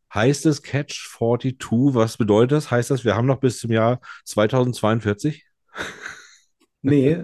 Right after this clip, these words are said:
Speaker 2: es heißt,
Speaker 1: <laughs>
Speaker 2: ähm, es gibt im angelsächsischen Raum die Redewendung Catch twenty-two,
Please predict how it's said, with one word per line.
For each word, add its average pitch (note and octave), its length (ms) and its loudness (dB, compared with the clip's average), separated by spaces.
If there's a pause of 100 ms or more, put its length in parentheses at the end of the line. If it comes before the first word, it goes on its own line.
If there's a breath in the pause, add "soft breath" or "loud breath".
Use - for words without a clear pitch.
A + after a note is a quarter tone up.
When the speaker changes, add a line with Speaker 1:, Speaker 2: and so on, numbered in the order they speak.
Speaker 2:
es - 160 -4
heißt, F3+ 300 2 (280 loud breath)
Speaker 1:
<laughs> - 260 -8
Speaker 2:
ähm, D3 520 2
es C3+ 120 -10
gibt G3+ 180 -2
im D#3 320 2
angelsächsischen D#3+ 720 -2
Raum D3 260 -2
die B2 80 -2
Redewendung D3+ 760 -4
Catch - 300 -12
twenty-two, A#2+ 760 -8